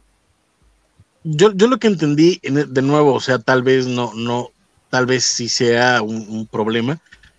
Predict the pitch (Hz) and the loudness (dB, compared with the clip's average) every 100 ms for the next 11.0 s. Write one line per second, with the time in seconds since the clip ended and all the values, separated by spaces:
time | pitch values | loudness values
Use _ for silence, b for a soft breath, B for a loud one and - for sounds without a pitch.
0 | _ - 143 185 175 151 117 139 143 147 | _ 2 6 6 4 0 -2 0 0 0
1 | 123 127 165 139 120 127 135 - 135 117 | -2 -2 0 0 0 -2 -2 -2 -2 -4
2 | - 117 123 131 139 143 131 - 131 143 | -4 -6 -2 -2 -4 -4 -4 -4 -4 -2
3 | 120 107 127 113 123 151 117 101 110 120 | -2 -4 -4 -4 -2 0 -2 -4 -8 -8
4 | 131 131 - 110 120 120 110 107 147 165 | -4 -6 -8 -8 -6 -6 -6 -6 -4 -4
5 | 131 101 - _ _ _ _ _ 120 110 | -6 -10 -10 _ _ _ _ _ -6 -4
6 | 117 123 123 120 113 123 120 135 131 123 | -4 -4 -4 -4 -2 -2 -2 -4 -6 -6
7 | 110 120 135 135 - 120 113 120 117 120 | -4 -2 0 0 -2 -6 -2 0 0 0
8 | _ _ _ _ _ _ _ - 123 117 | _ _ _ _ _ _ _ -4 -2 -2
9 | - 113 147 139 151 131 127 - 165 165 | -6 -4 -2 0 0 0 0 0 0 0
10 | 135 165 - 123 - 120 110 - 156 131 | 2 0 0 -4 -4 -6 -6 0 2 2